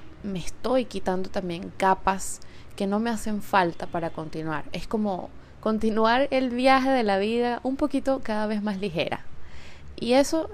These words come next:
es algo que me gustaría que las personas comprendieran, que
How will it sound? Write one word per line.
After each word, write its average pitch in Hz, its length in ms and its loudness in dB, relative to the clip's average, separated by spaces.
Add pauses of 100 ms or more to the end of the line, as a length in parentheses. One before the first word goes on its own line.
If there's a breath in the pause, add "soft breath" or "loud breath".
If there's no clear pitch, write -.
es 262 120 2
algo 269 400 4
que 214 300 -2
me 202 200 -2
gustaría 226 720 -2 (460 loud breath)
que - 100 0
las 226 140 2
personas 226 420 -2
comprendieran, 202 800 -2
que 180 380 -4